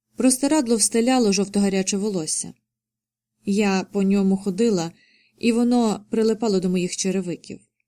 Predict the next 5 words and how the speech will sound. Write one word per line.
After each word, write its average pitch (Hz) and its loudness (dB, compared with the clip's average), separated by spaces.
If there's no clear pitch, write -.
Усі 247 2
фарбовані 202 -2
пасма 208 -2
я 208 0
обстригла. 185 -4